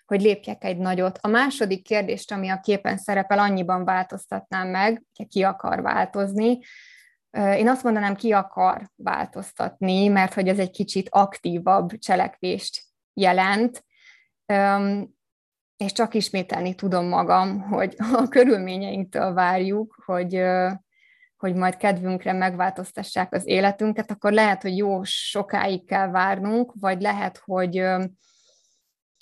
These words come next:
hogy, ö, úgy tud a változás bekövetkezni, ah, hogy annak nem nagyon fogunk örülni.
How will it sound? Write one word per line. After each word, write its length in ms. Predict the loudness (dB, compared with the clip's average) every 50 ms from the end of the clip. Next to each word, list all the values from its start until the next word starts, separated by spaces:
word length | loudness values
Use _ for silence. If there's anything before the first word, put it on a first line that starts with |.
| -20
hogy, 480 | _ -14 -8 -4 -2 0 0 0 0 0
ö, 400 | 0 0 2 2 2 2 0 0 -2 -6 _ _ -16 -14 -14 -6
úgy 500 | -2 0 2 4 4 2 2 0 -6 -10 _ _
tud 200 | -6 -4 0 2
a 120 | 2 2
változás 880 | 2 2 2 2 2 0 -2 -6 -8 -6 -4 -4 -4 -4 -4 -6 -8 -6
bekövetkezni, 1200 | -4 -4 -4 -2 -2 0 2 2 2 0 -2 -2 -2 -2 -2 0 0 2 2 4 2 2 0 -4 -8 _ _ _
ah, 880 | _ -16 -16 -14 -12 -12 -12 -10 -10 -12 -12 -12 -12 -14 -12 -12 -8 -6
hogy 120 | -4 -2
annak 300 | -2 -2 -4 -4 -6 -8
nem 140 | -8 -6 -4
nagyon 320 | -4 -4 -4 -4 -4 -6 -6
fogunk 460 | -4 -6 -4 -2 -2 -4 -4 -2 -2
örülni. 640 | -2 0 0 0 0 -2 -2 -4 -4 -6 -8 -10 -12